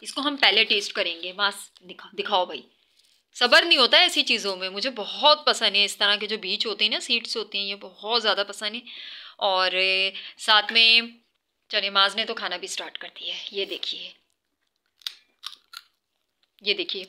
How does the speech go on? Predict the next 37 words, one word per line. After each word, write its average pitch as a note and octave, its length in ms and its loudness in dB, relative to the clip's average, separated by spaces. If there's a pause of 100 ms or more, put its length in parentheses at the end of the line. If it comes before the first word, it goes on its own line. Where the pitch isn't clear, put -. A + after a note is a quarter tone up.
मैंने G3+ 180 0
भी A#3+ 100 -2
तोड़ A#3+ 180 2
लिया A#3+ 220 6
है। C4+ 160 -2 (840)
ये G#3+ 140 2
अंदर G3+ 200 0
से G3+ 120 0
ऐसा F#3+ 180 -2
seat F3 220 -8
निकलता F3 320 -10
है G3 60 0
जो G3 120 -10
कि F#3+ 100 -12 (120)
बहुत G#3 520 2
मज़ेदार F3 420 -6
होता - 220 -18
है। B2+ 80 -14 (1000)
चलिए G3 240 -2
जी, F3+ 180 -12 (300)
ये G3+ 140 -4
हम A3 200 -6
खाएंगे A#3+ 440 4 (800)
और A3 260 2 (680)
फ़िलहाल D4 380 6
enjoy G#3+ 340 2
करेंगे, A#3+ 420 2
और B3 160 4
साथ A3 340 2
में A3+ 140 2
अब G3+ 160 2
ये G#3+ 120 0
गजक F3+ 340 -4
भी। F#3+ 100 -8
मास G3 240 -2
निकालो A#3+ 300 2
गजक। C#4 260 -4